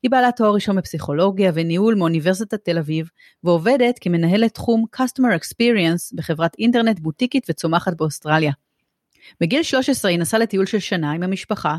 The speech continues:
במזרח הרחוק, ניו זילנד ואוסטרליה, חוויה שעיצבה את מי שהיא והשפיעה באופן עמוק על מסלול חייה.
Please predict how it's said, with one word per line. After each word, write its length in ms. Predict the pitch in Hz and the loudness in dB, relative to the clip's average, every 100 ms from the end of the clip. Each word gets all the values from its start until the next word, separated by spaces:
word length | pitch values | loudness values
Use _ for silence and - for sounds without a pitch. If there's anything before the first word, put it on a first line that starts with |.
| 165 | -4
במזרח 400 | 220 220 208 196 | -4 -2 -2 -2
הרחוק, 600 | 151 135 - 214 190 - | -4 -2 2 4 2 0
ניו 120 | 165 | -4
זילנד 420 | 156 170 208 180 156 | 0 2 2 2 0
ואוסטרליה, 520 | 147 - 180 202 190 - - - _ | -4 0 2 2 0 -2 -14 -20 _
חוויה 340 | - 175 190 240 | -2 2 2 2
שעיצבה 520 | - 180 - 185 240 | 0 -2 0 0 2
את 60 | 254 | 2
מי 180 | 226 220 | 0 0
שהיא 360 | 208 220 220 226 - _ 175 | 2 2 4 2 -4 _ -4
והשפיעה 360 | 160 - 208 | -4 0 2
באופן 400 | 185 - 202 - | 2 -2 -4 -2
עמוק 320 | 160 185 226 | 0 0 0
על 80 | 175 | -2
מסלול 300 | 160 147 160 | -4 -4 -8
חייה. 320 | 151 160 151 | -6 -6 -4